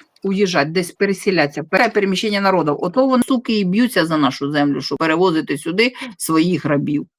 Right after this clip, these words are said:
Отак от скажу. І да, і це переміщення, диви, так як я тобі казала, в мене, е, гра, програє Україна імператриця, а Росія імператор. Ось вони будуть робити велике переміщення на, на Росію.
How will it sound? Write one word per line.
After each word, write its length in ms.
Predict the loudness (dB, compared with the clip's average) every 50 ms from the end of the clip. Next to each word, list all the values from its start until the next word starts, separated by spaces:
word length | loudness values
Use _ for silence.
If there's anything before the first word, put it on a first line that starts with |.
| _ _ _
Отак 380 | -10 -6 0 2 2 2 0 -2
от 120 | -8 -18
скажу. 360 | -18 -14 -12 -10 -10 -8 -10 -12 _ -20 -20 -20 -18 -16 -16 -16 -10 _ -4
І 80 | -2
да, 320 | 0 2 2 2 2 2 -2 _ _
і 100 | -12 -12
це 180 | -4 -2 -2 0
переміщення, 760 | 2 2 2 2 2 0 -2 -2 0 0 2 4 4 4 4 2
диви, 400 | 2 2 2 2 2 0 -2 -2 _
так 160 | 0 0 2
як 100 | 0 0 0
я 120 | 0 0 0
тобі 240 | -2 -4 -4 -2
казала, 440 | 0 0 0 2 4 4 4 4 2
в 40 | 2
мене, 240 | 4 4 4 4 4
е, 160 | 2 0 -2 -6 -12 -18 -20 -20 -8 -2 2 4 4 4 4 4
гра, 280 | 4 4 4 4 2 0
програє 580 | 0 2 2 2 4 2 2 2 2 0 0
Україна 600 | 0 -2 -2 -2 0 0 0 2 2 4 4 2 2 -2
імператриця, 760 | -4 -2 0 0 0 0 0 -2 -4 -4 -2 0 0 0 2
а 100 | 2 2
Росія 380 | 2 2 0 0 0 2 2 2
імператор. 640 | 2 0 0 0 2 2 2 2 0 0 -2 -2 0
Ось 220 | 0 -2 -2 0
вони 220 | 0 2 2 4 2
будуть 400 | 2 2 2 0 0 0 2 2
робити 280 | 2 2 2 2 0
велике 380 | 0 2 2 2 2 2 2 2
переміщення 640 | 0 0 -2 0 -2 -2 -2 0 2 2 2 2 0 -2 _ _ _ _ -6
на, 360 | 0 2 4 4 4 2 0 -6 -20 _ _ _ _ -4
на 320 | 0 2 4 4 4 4
Росію. 440 | 2 0 -2 -2 -2 -2 -2 -2 -2